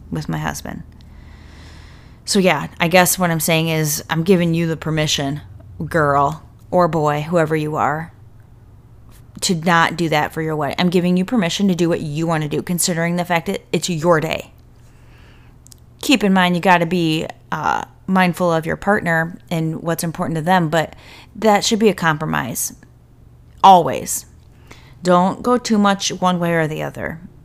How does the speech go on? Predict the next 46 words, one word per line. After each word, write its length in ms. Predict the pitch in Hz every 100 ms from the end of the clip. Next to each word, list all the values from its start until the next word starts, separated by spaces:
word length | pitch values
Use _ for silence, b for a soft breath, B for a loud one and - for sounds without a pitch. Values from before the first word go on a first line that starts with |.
| - - - -
but, 300 | 85 165 - - - -
but 400 | 175 156 - 180
definitely 440 | 220 233 269 202
give 200 | 170 170
yourself 480 | 170 156 175 160 -
whatever 280 | 185 269 330
it 100 | 247
is 120 | 226
that 80 | 220
you 120 | 220
need. 220 | 220 247
Maybe 300 | 156 175 196
you 80 | 233
want 320 | 180 208 269
that, 360 | 175 131 - 165
going 260 | 180 185
around 280 | 175 170 165
and 100 | 156
talking 240 | 160 156 -
to 80 |
everybody 480 | 156 165 160 160 160
for 160 | - 156
three 200 | - 156
seconds 460 | - - - -
and 120 | 180 170
not 220 | 160 165
getting, 400 | 180 170 165 - - B B B
maybe 180 | 208 233
that's 260 | 233 240 240
how, 140 | 226
maybe 320 | 185 180 180
you're 100 | 196
an 60 | 202
extrovert 360 | 202 - 190
and 100 | 170
that's 160 | 170 185
how 60 | 185
you 140 | 180
get 160 | 180 -
your 140 | 95
energy. 380 | 180 202 185 -
Great, 500 | 156 160 233 - -
do 200 | 226 226
that. 340 | 208 196 - -
I'm 200 | 180 220
saying 400 | 233 208 196